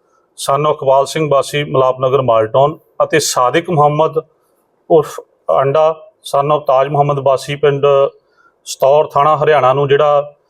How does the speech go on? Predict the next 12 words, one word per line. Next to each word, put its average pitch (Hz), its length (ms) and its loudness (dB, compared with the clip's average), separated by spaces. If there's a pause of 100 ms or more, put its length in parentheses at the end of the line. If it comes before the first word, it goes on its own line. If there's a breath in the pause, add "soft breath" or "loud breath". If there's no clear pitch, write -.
(320)
ਉਹਨਾਂ 147 220 0
ਨੂੰ 156 200 0
ਨਸ਼ੀਲੇ 143 380 0
ਪਦਾਰਥਾਂ 139 440 0
'ਚ 135 40 -8
ਜਿਹੜਾ 143 380 0
ਕਾਬੂ 120 300 -2
ਕੀਤਾ 117 420 0
ਆ, - 20 -2
ਅਹ, - 1200 -4 (200)
ਜਿਨ੍ਹਾਂ 156 300 0
ਪਾਸੋਂ 151 560 0